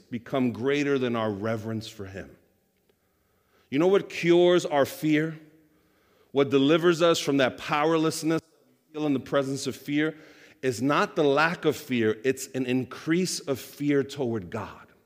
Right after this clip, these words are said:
What happens in our journey as we follow Jesus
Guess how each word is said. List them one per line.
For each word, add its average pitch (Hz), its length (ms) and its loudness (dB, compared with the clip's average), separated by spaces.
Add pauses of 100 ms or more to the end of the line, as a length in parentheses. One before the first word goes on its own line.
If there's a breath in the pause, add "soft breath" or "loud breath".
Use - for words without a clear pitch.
(1300 soft breath)
What 143 180 4
happens 214 540 2
in 196 100 8
our 185 160 6
journey 175 560 2 (180)
as 135 160 0
we 156 120 2
follow 180 440 4
Jesus 151 520 0